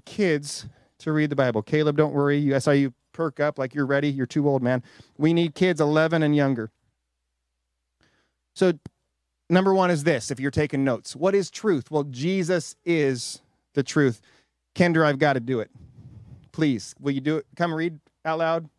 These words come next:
please. Your dad's even holding the Bible? No? Okay. You're good. You won't be forced.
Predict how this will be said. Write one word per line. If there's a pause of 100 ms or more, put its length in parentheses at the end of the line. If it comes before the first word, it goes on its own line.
(260)
please.
Your
dad's
even
holding
the
Bible?
No?
Okay. (1120)
You're
good. (680)
You
won't
be
forced.